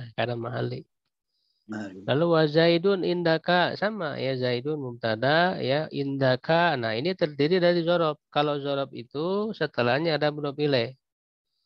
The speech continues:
Speaker 2: Ya.
Speaker 1: Biasanya, makanya ada dua kata, zorob dan mudhof ilaih, atau bisa juga disebut zorob dan mazrub. Zorob dan mazrubnya. <clears throat>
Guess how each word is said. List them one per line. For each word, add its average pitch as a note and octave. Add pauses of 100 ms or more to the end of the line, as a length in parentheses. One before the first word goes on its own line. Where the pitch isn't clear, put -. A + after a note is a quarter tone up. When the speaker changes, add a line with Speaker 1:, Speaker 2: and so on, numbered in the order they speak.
(500)
Speaker 2:
Ya. G2
Speaker 1:
Biasanya, A#2+
makanya D3+
ada E3+
dua D3+
kata, C#3+ (180)
zorob C3
dan C#3
mudhof C3
ilaih, C3+
atau B2
bisa C3
juga C3+
disebut C#3+
zorob C#3
dan C#3+
mazrub. C#3 (1080)
Zorob B2
dan B2
mazrubnya. A#2 (160)
<clears throat> A2+